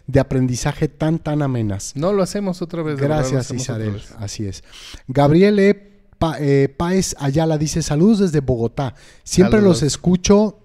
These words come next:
Speaker 1: en diferido, hoy en directo, gracias por compartir sus conocimientos, siempre aprendo y repaso, un abrazo".
Speaker 2: Gracias,
Speaker 1: Un fuerte
Speaker 2: igualmente.
Speaker 1: abrazo, Gabriel. Orlando Alcaraz dice, "Buenas noches".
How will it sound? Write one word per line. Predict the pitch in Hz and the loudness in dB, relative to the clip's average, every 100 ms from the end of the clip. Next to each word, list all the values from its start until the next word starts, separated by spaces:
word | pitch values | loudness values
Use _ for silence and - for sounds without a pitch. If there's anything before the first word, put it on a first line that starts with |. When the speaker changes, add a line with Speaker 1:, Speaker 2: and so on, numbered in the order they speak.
| _ - | _ -2
Speaker 1:
en | 143 | -2
diferido, | 139 - 135 160 135 101 - - - | -2 -2 0 2 2 0 -4 -20 2
hoy | - 190 | 6 8
en | 220 | 6
directo, | 202 156 165 - 110 | 4 4 2 0 -4
gracias | 98 147 180 101 | 0 0 0 0
por | - 151 | -2 0
compartir | 143 139 - 160 | 0 -2 -2 -4
sus | 175 | 0
conocimientos, | - 135 120 131 160 175 202 202 - - _ | 2 4 2 2 2 4 2 0 -8 -20 _
siempre | - 175 190 185 | 2 2 4 0
aprendo | 175 165 165 180 185 180 | 2 2 4 4 2 2
y | 156 | 2
repaso, | 127 131 - 139 - 113 | 2 0 -2 -4 -2 -4
un | - 185 | 2 2
abrazo". | 175 143 135 - 98 | 2 0 -2 -4 -8
Speaker 2:
Gracias, | 120 110 113 113 127 | -8 -6 -6 -6 -2
Speaker 1:
Un | 160 | -2
fuerte | - 170 113 | 0 0 0
Speaker 2:
igualmente. | 147 139 143 | 0 0 -2
Speaker 1:
abrazo, | 139 139 127 | -2 -2 -2
Gabriel. | 120 131 127 113 - - | -2 0 -2 -2 -14 -14
Orlando | - 147 165 180 185 | -2 0 0 0 2
Alcaraz | 180 170 147 160 | 0 0 0 0
dice, | 156 165 - | 0 -2 0
"Buenas | 156 175 175 | 2 2 2
noches". | 156 175 175 135 107 - | 2 2 2 -6 -6 -12